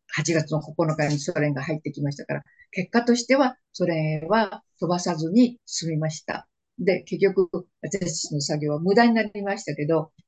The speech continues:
日本では偏西風が吹くのが、もうせいぜ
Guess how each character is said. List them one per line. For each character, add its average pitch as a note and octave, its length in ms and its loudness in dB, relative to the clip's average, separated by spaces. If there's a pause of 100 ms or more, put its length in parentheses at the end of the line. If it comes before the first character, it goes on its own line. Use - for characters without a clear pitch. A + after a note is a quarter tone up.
(200)
日 G#3 100 4
本 C4+ 300 6
で F#3 100 4
は F#3+ 240 4 (240)
偏 G3 220 -2
西 G3 180 2
風 F#3 160 -2
が D#3+ 140 2
吹 - 280 -6 (140)
く F3+ 80 -2
の D#3+ 100 0
が、 D#3+ 160 0 (260)
も D#3+ 100 -2
う D#3 40 -2
せ G#3 220 2
い G3 40 0
ぜ G3 300 4